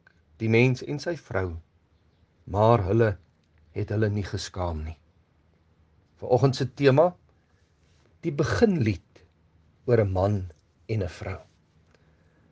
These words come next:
Vanoggend is ons by Genesis twee, die skepping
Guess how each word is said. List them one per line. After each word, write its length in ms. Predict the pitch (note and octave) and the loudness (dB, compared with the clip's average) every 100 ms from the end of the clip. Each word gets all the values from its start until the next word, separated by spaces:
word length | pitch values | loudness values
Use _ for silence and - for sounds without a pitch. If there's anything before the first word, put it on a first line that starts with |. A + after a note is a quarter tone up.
| _ _ - | _ _ 2
Vanoggend 360 | C3+ C#3+ E3+ | 6 8 6
is 120 | D3+ D3 | 4 2
ons 280 | C#3+ C3 | 2 2
by 280 | A#2+ B2 A#2+ | 2 4 4
Genesis 600 | A2+ - A#2 A#2 - G#2 | 4 0 2 0 -4 -10
twee, 340 | - C3 D3+ E3 | -8 -2 0 0
die 160 | C#3+ | -2
skepping 560 | A2 - C#3 C3+ D3 C#3 | -8 -4 -2 0 0 -2